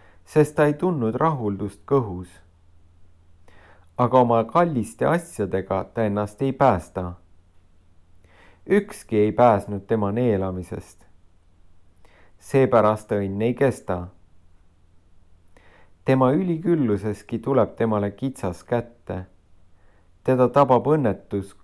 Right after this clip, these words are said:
kogu jõud. Et tema kõhtu täita, läkitab Jumal temasse oma tulise viha ja laseb tema peale hukatus sadada.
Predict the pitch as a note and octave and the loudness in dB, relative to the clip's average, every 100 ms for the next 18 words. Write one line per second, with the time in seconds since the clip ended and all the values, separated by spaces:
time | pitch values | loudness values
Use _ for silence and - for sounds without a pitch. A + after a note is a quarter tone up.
0 | _ - D3 C3+ G#2 G#2+ A#2+ G2+ F2+ - | _ -2 -2 -2 -4 -2 0 -2 -6 -14
1 | _ _ _ _ _ - _ _ _ - | _ _ _ _ _ -20 _ _ _ -20
2 | - _ - _ - - - - _ - | -20 _ -20 _ -20 -20 -20 -20 _ -20
3 | - - - - C3 - C#3+ C3+ - E3 | -20 -20 -20 -6 -6 -2 0 2 2 0
4 | D#3+ - A#2+ C#3+ C3+ - G#2+ A#2 - A2 | -2 -4 0 0 0 -4 -2 -2 -4 -10
5 | - G#2+ C3 C3 G#2 F#2+ B2+ A#2 F#2+ - | -6 -4 -2 0 -2 0 -2 -2 -4 -6
6 | G#2 G2 C#3 B2 F#2+ G#2 G#2 B2 A#2 G2 | -6 -4 -4 -2 -4 -4 -4 -4 -4 -6
7 | F#2 _ _ _ _ _ - A#2 C3 C#3+ | -8 _ _ _ _ _ -2 2 4 2
8 | B2 - A#2 G#2+ G#2 C3+ B2 G#2 G2+ C3+ | -2 -4 -2 -2 0 2 2 2 0 -4
9 | - G2+ - - - - A#2+ G#2 F2+ - | -6 -8 -8 -12 -10 -2 0 -2 -6 -10